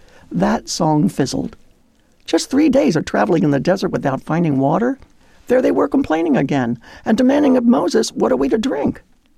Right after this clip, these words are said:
<laughs> It's so ironic that they should get upset about water. I mean, God had just parted a whole sea of it.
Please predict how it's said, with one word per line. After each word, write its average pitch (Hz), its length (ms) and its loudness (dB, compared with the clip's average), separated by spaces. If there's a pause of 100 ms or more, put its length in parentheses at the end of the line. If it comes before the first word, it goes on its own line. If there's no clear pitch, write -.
(340)
<laughs> - 80 -2 (600)
It's 440 160 2
so 247 380 2
ironic 185 680 2 (340)
that 190 220 -2
they 214 160 2
should 185 240 2
get 190 200 0
upset 190 360 0
about - 240 -2
water. 240 600 0 (460)
I - 80 0
mean, 240 240 4 (140)
God 247 260 2
had 240 480 -2
just 196 300 -2
parted 165 480 0 (260)
a 202 100 0
whole 226 220 2
sea - 320 -4
of 131 160 0
it. - 160 -6